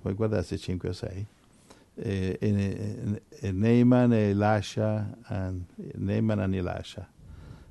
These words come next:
I think it's number five. Allora, ehm, eh, Eliseo ha detto, "Ah, tu hai fatto,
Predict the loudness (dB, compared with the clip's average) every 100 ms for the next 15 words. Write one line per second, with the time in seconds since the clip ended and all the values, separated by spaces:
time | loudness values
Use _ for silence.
0 | -12 -12 -6 -4 -2 -2 -4 -6 -8 -8
1 | -12 -16 -20 -20 -20 -20 -20 -2 6 10
2 | 10 10 8 6 2 6 8 8 6 6
3 | 6 4 2 -4 _ _ _ _ _ _
4 | -20 -20 -20 -20 -20 -8 2 6 6 6
5 | 4 6 8 8 8 8 10 8 6 6
6 | 6 8 6 4 2 2 4 6 6 6
7 | 4